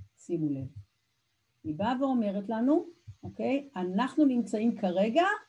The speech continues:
במקום הזה, אוקיי? היא אומרת, אנחנו ב-turning point כרגע,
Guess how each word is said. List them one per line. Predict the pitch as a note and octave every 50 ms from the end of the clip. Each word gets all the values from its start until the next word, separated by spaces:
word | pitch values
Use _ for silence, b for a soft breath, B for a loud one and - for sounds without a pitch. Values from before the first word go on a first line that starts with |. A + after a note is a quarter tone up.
| _ _ _ _ _ _ _ _ _ _ _ _ _ - - - - - - _ _ _ _ _ _ _ - G#2 - - -
במקום | F#3 F#3 F#3 F3 F3 - E3+ D3+ D3+
הזה, | D3 B2+ B2+ B2+ - _ _ _ _ _ _ _ _ _ _ _ _ _ _ -
אוקיי? | - - - B3+ B3+ C#4 D#4 D#4+
היא | C#4 A3
אומרת, | G3 F#3+ G3 F#3+ G3
אנחנו | E3+ E3+ E3 F3 G3+ B3+ D4 D#4 - F4 F4 C4+
ב-turning | A#3 G3+ - B3+ C4+ C#4+ D4+ D4+ D4 - C#4+
point | C4+ C4+ C4 C4+ C4+
כרגע, | C#4+ C4 C#4 C#4 C4+ D#4+